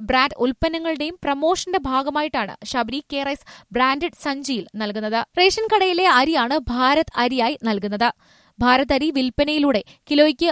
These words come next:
പത്ത് ദശാംശം നാല് ഒന്ന് രൂപയുടെ ലാഭമാണ് വിതരണക്കാരായ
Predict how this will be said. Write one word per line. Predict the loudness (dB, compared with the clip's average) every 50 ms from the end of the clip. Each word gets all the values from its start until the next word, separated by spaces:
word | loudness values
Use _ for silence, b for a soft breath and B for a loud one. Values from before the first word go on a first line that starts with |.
| -2 _ 2
പത്ത് | 2 2 2 _ -2 -2 0
ദശാംശം | 0 0 0 0 -4 -4 -2 -6 -6 -4
നാല് | -2 -2 -2 0 0 0 -2
ഒന്ന് | -2 -4 -4 -6 -4
രൂപയുടെ | -4 -4 -4 -4 -4 -4 -4 -2
ലാഭമാണ് | 0 0 0 0 0 -2 -2 0 0 0 -2 -4
വിതരണക്കാരായ | -6 -2 -4 -2 -2 -2 -4 0 0 0 2 2 2 0